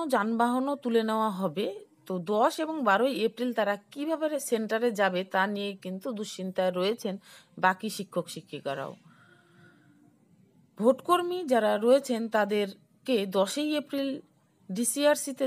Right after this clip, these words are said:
যেতে হবে এবং এগারো, এগারোই এপ্রিল রাত পর্যন্ত ভোট করে পরীক্ষা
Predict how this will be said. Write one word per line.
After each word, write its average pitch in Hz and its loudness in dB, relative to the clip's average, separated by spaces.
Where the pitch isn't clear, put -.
যেতে 233 2
হবে 254 -2
এবং 202 -4
এগারো, 254 0
এগারোই 269 2
এপ্রিল 262 -4
রাত 208 2
পর্যন্ত 202 -6
ভোট 185 -8
করে 233 4
পরীক্ষা 208 -4